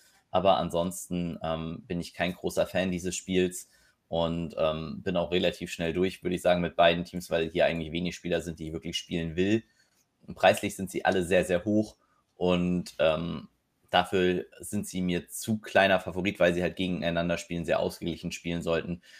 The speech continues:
Pickford finde ich noch solide tatsächlich als Torhüter, also das mag ich noch ganz gerne. Holgate als Verteidiger für sieben drei kann man auch noch, äh, in Betracht ziehen. Ich mag halt Keane wegen der Upside deutlich lieber. Ähm,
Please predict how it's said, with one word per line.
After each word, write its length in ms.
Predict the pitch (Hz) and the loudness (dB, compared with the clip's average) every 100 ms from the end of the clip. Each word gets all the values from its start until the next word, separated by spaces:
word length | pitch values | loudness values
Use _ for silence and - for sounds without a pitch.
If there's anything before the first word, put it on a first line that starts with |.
| - - | -16 -6
Pickford 340 | 131 - 120 | -2 0 2
finde 160 | 123 110 | 2 2
ich 80 | |
noch 100 | 107 | 0
solide 400 | 92 101 104 120 | -2 0 2 2
tatsächlich 460 | 107 107 - 104 87 | 2 0 0 -2 2
als 220 | 90 - | 2 2
Torhüter, 520 | - 113 113 110 101 | 2 4 4 4 4
also 220 | - 87 90 - | 4 0 -6 -6
das 180 | - - | -6 0
mag 240 | 92 104 | 2 2
ich 100 | 113 | 0
noch 140 | 107 98 | -2 0
ganz 240 | 90 - | -2 0
gerne. 420 | 98 98 110 110 - _ _ _ _ _ _ _ | 2 4 4 0 -4 _ _ _ _ _ _ _
Holgate 480 | 95 120 135 120 110 | 4 6 8 6 6
als 160 | 101 101 | 2 2
Verteidiger 540 | 98 - 101 110 104 | -2 2 2 4 0
für 120 | 101 | -2
sieben 300 | 92 107 98 | -4 -2 -2
drei 240 | 92 104 107 | 2 2 2
kann 160 | - | 0
man 140 | 95 90 | -2 4
auch 260 | - 113 | 4 4
noch, 320 | 120 104 - | 2 -2 -4
äh, 160 | 87 95 | 0 2
in 160 | 85 92 | 2 -2
Betracht 480 | 98 - 92 - | -4 0 -2 -2
ziehen. 300 | - 104 98 85 | -8 -6 -6 -8
Ich 140 | - | -2
mag 180 | 95 - | -2 0
halt 220 | 92 - | -2 -4
Keane 340 | - 117 113 | -6 -2 0
wegen 200 | 95 95 | 0 0
der 120 | 85 - | 2 2
Upside 380 | - - 101 | 0 0 0
deutlich 400 | 95 95 - 90 | 2 -2 -2 -4
lieber. 400 | 107 127 120 120 - _ _ _ _ | -2 4 4 4 -4 _ _ _ _
Ähm, 520 | 90 92 92 92 85 | 0 2 0 -2 -4